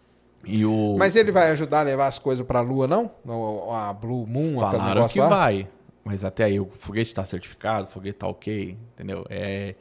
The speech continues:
Speaker 1: essa é a treta toda. E eles vão mais pra frente, né? Eles não vão agora, né?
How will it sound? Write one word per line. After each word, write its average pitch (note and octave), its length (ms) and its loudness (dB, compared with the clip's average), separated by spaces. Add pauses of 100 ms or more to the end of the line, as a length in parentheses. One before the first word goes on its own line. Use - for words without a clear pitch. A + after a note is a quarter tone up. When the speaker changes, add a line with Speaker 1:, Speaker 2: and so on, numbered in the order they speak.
(280)
Speaker 1:
essa A#2+ 320 2
é D#3+ 40 8
a D3+ 40 6
treta B2 420 2
toda. G#2 280 0
E G2+ 60 -2
eles A2+ 140 -2
vão B2+ 100 -2
mais C#3+ 180 2
pra E3+ 120 0
frente, G#2 420 -10
né? G2+ 80 -12
Eles G#2 120 -12
não A2 120 -10
vão G#2+ 200 -4
agora, G2 420 -12
né? G2+ 100 -20